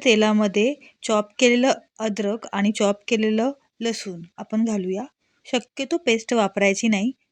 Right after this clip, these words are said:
चॉप केलेलं आलं आणि लसूण वापरावे, त्यामुळं आपलं जे हे सारण आहे त्याची चव आणखीन वाढते आणि थोडंसं दाताखाली आलं की आणखीन छान असे लागतात हे मोमोज.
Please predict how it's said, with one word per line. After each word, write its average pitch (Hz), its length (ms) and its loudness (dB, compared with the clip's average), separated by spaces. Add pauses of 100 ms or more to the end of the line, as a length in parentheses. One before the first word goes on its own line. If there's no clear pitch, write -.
चॉप 214 320 0
केलेलं 233 340 4
आलं 208 320 4
आणि 208 220 4
लसूण 220 300 0
वापरावे, 180 440 0
त्यामुळं 196 460 -2 (460)
आपलं 220 300 -2
जे 240 140 2
हे 294 160 2
सारण 226 420 4
आहे 208 160 0
त्याची 196 300 -4
चव 254 300 -2 (320)
आणखीन 208 340 -2
वाढते 226 440 0
आणि 202 340 0 (240)
थोडंसं 262 400 -2
दाताखाली 226 560 0
आलं 202 300 0
की 226 80 -6
आणखीन 220 400 -2
छान 233 320 2
असे 269 200 -2
लागतात 180 380 -4
हे 190 100 -4
मोमोज. 185 400 -4